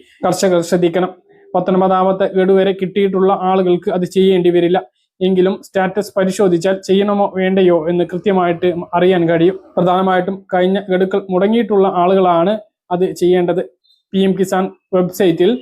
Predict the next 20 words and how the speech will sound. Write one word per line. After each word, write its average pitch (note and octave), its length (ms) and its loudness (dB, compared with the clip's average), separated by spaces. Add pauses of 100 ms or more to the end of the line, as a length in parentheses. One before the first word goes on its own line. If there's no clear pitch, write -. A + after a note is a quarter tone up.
(260)
ഫാർമേഴ്സ് F#3+ 560 -2
കോർണറിൽ G3 440 0 (440)
ആധാർ G3 360 0 (120)
നമ്പർ G3 220 0 (200)
നൽകിക്കൊണ്ട് F#3 520 0 (320)
മുഖം F#3+ 260 0 (140)
സ്കാൻ G3+ 380 -2
ചെയ്ത് F#3+ 200 2 (120)
സ്വന്തമായി F#3+ 640 0
ഇപ്പോൾ F3 200 0 (140)
കെ F#3+ 100 2 (120)
വൈ G#3+ 160 2
സി G#3+ 160 -6
നടപടികൾ F#3 420 2 (100)
പൂർത്തീകരിക്കാം G3 720 0
എന്നുള്ള F3 220 0 (420)
അറിയിപ്പും F3 420 0 (100)
വന്നിട്ടുണ്ട്. F3+ 400 0 (260)
ഭൂമി A3 320 2 (240)
രേഖയുടെ G3+ 600 0